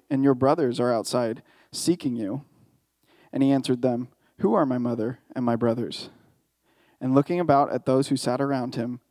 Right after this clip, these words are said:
he said, "Here are my mother and my brothers.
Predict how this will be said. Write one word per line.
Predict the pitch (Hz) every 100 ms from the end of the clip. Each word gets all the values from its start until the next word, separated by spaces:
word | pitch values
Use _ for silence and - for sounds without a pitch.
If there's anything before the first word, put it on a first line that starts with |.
| _ _
he | -
said, | 120 127 120 135 - _ -
"Here | - 175 175 131
are | 120
my | 120 120
mother | 120 117 110
and | - 117
my | 113
brothers. | 117 110 107 117 -